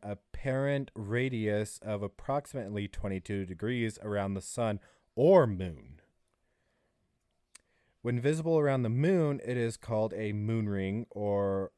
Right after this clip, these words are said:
moon ring, winter halo, lunar halo, the list goes on. It forms as direct sunlight or moonlight is reflected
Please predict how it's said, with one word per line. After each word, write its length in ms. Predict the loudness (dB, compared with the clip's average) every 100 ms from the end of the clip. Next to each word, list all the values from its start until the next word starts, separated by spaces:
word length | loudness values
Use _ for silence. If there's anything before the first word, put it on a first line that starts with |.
| _
moon 320 | -6 -2 0 0
ring, 360 | 0 0 -2 _ _ _ _ _ _ -4
winter 320 | -2 2 0
halo, 600 | 2 2 4 4 4 2 0
lunar 280 | -2 0 0
halo, 800 | -2 -2 -2 0 0 2 0 -2 -8 _ -20 -6
the 80 |
list 240 | 0 0 0
goes 240 | -2 0
on. 400 | -2 -2 -6 -12 -14 -20 -20 _ _ _ _ _ _ _ _ _ -20 _ _ _ _ _
It 80 | -6
forms 460 | 0 2 4 2 0
as 440 | -2 2 2 0
direct 640 | -4 -4 0 0 0 -8 -10
sunlight 560 | -2 0 2 0 -2 -2
or 100 | -2
moonlight 540 | 0 0 0 -2 -2
is 160 | -4 -6
reflected 800 | -6 -4 2 2 2 0 0